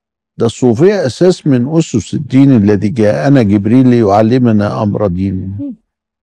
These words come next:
Speaker 1: حديث ال-، ال-، اعتمد عليه الصوفية وهو حديث جبريل الذي رواه عمر بن الخطاب رضي الله تعالى عنه:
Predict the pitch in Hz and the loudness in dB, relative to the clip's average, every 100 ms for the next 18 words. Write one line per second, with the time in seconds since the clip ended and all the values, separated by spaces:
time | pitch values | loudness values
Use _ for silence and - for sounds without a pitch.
0 | _ _ _ _ _ _ - 104 120 269 | _ _ _ _ _ _ -4 -2 2 2
1 | 226 - 160 131 123 120 - 104 101 101 | 2 0 0 0 0 0 -2 0 0 0
2 | 101 104 - 98 95 - 202 196 120 98 | 0 -2 0 -2 0 0 2 2 0 -2
3 | 101 131 113 - 90 - 101 98 98 90 | -2 -2 -4 -6 -6 -2 0 0 0 -2
4 | 87 - 107 117 120 101 101 90 101 120 | -4 -4 0 2 0 0 -2 0 2 2
5 | 104 101 98 101 104 98 101 120 135 101 | 2 2 0 -2 -2 -2 0 2 0 0
6 | 131 127 98 95 - 90 - 104 - 117 | 0 0 -4 -8 -12 -8 -8 -4 -2 -2
7 | 101 101 92 98 95 110 92 95 107 110 | 0 -2 -2 -2 0 -2 -2 -2 0 0
8 | 98 85 95 90 90 | -2 -2 -2 -4 -6